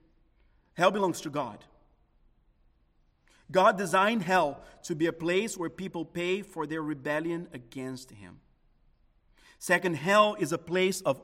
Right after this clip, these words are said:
awful punishment. The body decays and the fire burns.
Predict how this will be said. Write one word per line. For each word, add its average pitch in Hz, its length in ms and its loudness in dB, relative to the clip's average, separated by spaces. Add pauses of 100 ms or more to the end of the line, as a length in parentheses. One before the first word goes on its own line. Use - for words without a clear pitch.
(120)
awful 185 640 8 (680)
punishment. 123 720 -8 (560)
The - 100 -2
body 196 460 10
decays 190 840 0 (960)
and 151 80 -2
the 151 60 0
fire 196 640 4 (580)
burns. 147 840 -2